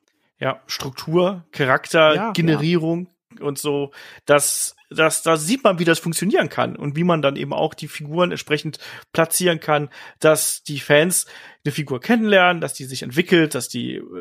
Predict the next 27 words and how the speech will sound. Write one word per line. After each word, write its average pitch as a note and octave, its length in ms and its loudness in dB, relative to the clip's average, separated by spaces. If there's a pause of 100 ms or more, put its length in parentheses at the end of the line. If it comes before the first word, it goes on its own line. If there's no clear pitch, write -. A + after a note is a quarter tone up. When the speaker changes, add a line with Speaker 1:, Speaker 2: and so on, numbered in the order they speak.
(120)
Speaker 1:
Fans C#3+ 320 0
da, C3 240 -2
äh, C#3 260 -6
emotional C3+ 540 -4
invested D3+ 480 0
werden C#3 260 2
und C3+ 140 -10
so. C3+ 140 -2 (240)
Das, - 220 -2
das - 160 -2
kann G3+ 140 2
man A3 120 4
eigentlich, F3 480 -4
gerade E3 200 4
auch - 120 -2
bei E3 80 -2
unserem F#3 240 2
Format, C#3+ 340 0
was B2+ 160 -6
wir C3 60 -4
hier B2 100 -4
machen, B2+ 160 -2
das B2+ 120 -10
kann F3+ 120 2
man G3 60 4
eigentlich D#3 120 -2
immer D3+ 200 2